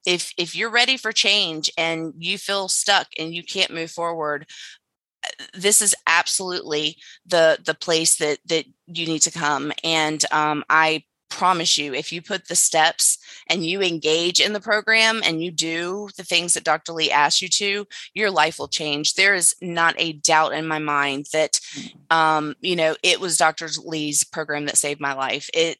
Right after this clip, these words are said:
Speaker 1: this
Speaker 2: Aw, thank you
Speaker 1: job
Speaker 2: so much. I'm so glad to be able to do that.
Speaker 1: Really?
Speaker 2: All right, I'm gonna, we're gonna wrap it up on that note because I really appreciate you sharing your story so much. So thank you again, and I hope people benefit from it.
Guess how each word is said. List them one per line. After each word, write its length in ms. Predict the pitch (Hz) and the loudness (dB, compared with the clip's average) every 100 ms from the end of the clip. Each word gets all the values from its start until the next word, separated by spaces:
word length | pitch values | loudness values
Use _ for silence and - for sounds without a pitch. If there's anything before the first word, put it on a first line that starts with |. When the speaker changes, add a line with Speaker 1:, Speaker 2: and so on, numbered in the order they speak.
| _ | _
Speaker 1:
this 360 | 160 180 160 135 | -2 0 0 -2
Speaker 2:
Aw, 60 | |
thank 80 | 143 | -4
you 60 | - | -2
Speaker 1:
job 520 | 180 170 165 151 151 | 2 4 6 4 2
Speaker 2:
so 160 | - 165 | -2 -2
much. 260 | 160 - | -2 0
I'm 80 | 170 | 0
so 220 | 170 196 | 4 4
glad 420 | 175 175 151 147 - | 6 6 4 2 -2
to 440 | 151 143 135 151 147 _ - | -2 0 -2 -6 -10 _ -12
be 160 | 143 | -8
able 160 | 131 - | -8 -8
to 120 | - | -12
do 140 | - - | -14 -12
that. 320 | 107 104 - - - | -12 -12 -16 -20 -8
Speaker 1:
Really? 180 | 202 277 | -2 4
Speaker 2:
All 60 | 226 | 6
right, 120 | 233 | 6
I'm 120 | 214 | 6
gonna, 400 | 214 208 196 190 185 | 4 6 6 4 2
we're 80 | 196 | 2
gonna 200 | 196 190 | 4 6
wrap 240 | 202 214 | 4 4
it 80 | 233 | 4
up 200 | 196 190 | 4 4
on 220 | 185 180 | 2 2
that 220 | 175 170 | -2 -2
note 220 | 175 165 - | -2 -4 -6
because 680 | 165 151 170 156 151 147 - 165 | -20 -10 -2 0 0 -4 -6 -2
I 100 | 160 | -2
really 260 | 170 170 | 0 -2
appreciate 400 | 170 170 160 160 | -2 -2 -2 -2
you 40 | 160 | -4
sharing 520 | - - 170 156 151 | -8 -4 0 0 -2
your 100 | 156 | -4
story 400 | - 151 151 147 _ _ | 0 2 2 -2 _ _
so 140 | - 151 | -6 -2
much. 240 | 151 147 | -2 -4
So 80 | 160 | -6
thank 280 | 160 151 147 | -2 -2 -2
you 120 | 156 | -4
again, 260 | 147 165 160 | 4 4 4
and 100 | 156 | 2
I 100 | 151 | 2
hope 180 | 151 - | 0 -4
people 220 | 151 151 | -12 -2
benefit 440 | 147 147 147 - - | 0 0 -2 -4 -2
from 160 | 160 | -2
it. 100 | 147 | -4